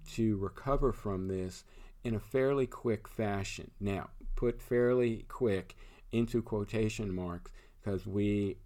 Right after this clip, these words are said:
you know, are, are not talking about a period of weeks to full recovery or a month.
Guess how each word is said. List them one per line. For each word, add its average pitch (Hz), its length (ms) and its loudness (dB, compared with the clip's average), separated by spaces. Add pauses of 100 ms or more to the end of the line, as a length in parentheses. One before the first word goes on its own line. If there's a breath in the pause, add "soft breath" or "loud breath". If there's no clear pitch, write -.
(100)
you 101 180 -4
know, 92 140 -6
are, 98 480 -2 (320)
are 98 160 -2
not 107 340 0
talking 107 540 -2
about 95 460 -2
a 92 120 -2
period 98 540 2
of 90 180 -8
weeks 104 560 0 (340 soft breath)
to 98 340 2
full 101 280 4
recovery 92 640 2
or 95 220 -2
a 90 60 -2
month. 92 460 0